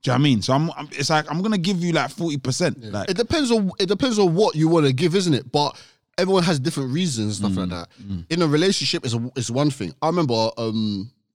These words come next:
Speaker 2: went to the, uh, where I cut my hair, and, uh, one of the barbers was there, innit? Mate, no lie, been cutting the guy's hair for eleven years.
Speaker 1: Mm.
Speaker 2: Eleven years.
Speaker 1: Mm.
Speaker 2: His oldest child was, like, thirteen.
Speaker 1: Mm.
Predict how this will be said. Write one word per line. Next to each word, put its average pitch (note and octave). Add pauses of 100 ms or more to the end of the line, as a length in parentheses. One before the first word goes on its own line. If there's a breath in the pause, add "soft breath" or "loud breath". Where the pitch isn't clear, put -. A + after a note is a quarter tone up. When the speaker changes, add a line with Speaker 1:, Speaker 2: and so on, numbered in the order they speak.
(120)
Speaker 2:
went C3
to -
the, A#2
uh, G#2+ (680 soft breath)
where A#2
I B2+
cut -
my A2+
hair, A#2+ (680)
and, G#2+
uh, G#2
one B2+
of C3
the A#2+
barbers B2+
was G#2
there, G#2
innit? A#2+ (280)
Mate, A#2
no A#2+
lie, C#3+
been C3
cutting B2+
the B2
guy's C3
hair C3
for -
eleven A#2+
years. A2+ (200)
Speaker 1:
Mm. F2+ (140)
Speaker 2:
Eleven D3 (100)
years. A2+ (160)
Speaker 1:
Mm. F#2+ (320)
Speaker 2:
His A2
oldest E3
child D#3
was, A2+
like, A#2
thirteen. C3 (180)
Speaker 1:
Mm. B2